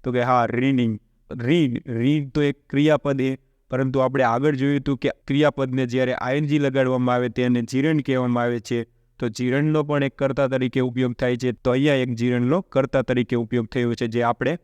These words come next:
આગળ શીખીશું કે કેવી રીતના આ વાક્ય બને છે. તો આ વીડિયોમાં તમારે એટલું જ શીખવાનું છે કે કર્તા કોને કહેવાય છે, કર્તા કેવી રીતે ઓળખવા, બસ. He knows that to walk is good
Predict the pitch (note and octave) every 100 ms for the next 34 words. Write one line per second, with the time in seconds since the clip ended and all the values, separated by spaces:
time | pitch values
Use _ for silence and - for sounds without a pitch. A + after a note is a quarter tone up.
0 | - B2+ C3+ B2+ - A#2+ B2+ - A#2 A#2
1 | G#2 B2+ C3 A#2+ B2 A#2+ A#2 A#2 A2+ C#3
2 | D3 A#2+ B2 B2 A2 - F#2+ - _ _
3 | D3+ D3 E3 D#3+ D#3 D3 C#3 D3 D3 C3+
4 | D#3 F3+ D#3+ - C3+ C#3 C3 B2+ C3 B2+
5 | A#2 C#3 D3 - B2+ G#2 - C#3+ D3 B2+
6 | B2 A#2+ A#2 - A2+ B2+ C3+ D3 C3 C#3+
7 | C#3+ C3 C3 A#2 B2 A#2 - A#2 A#2+ A2
8 | - - _ _ _ _ _ _ _ _
9 | _ _ _ _ _ _ - D#3+ C#3 D3
10 | F3 C3+ A2 A#2 G#2+ - _ _ D#3 B2+
11 | A2+ B2 C3+ F#3 B2+ A2 - D3+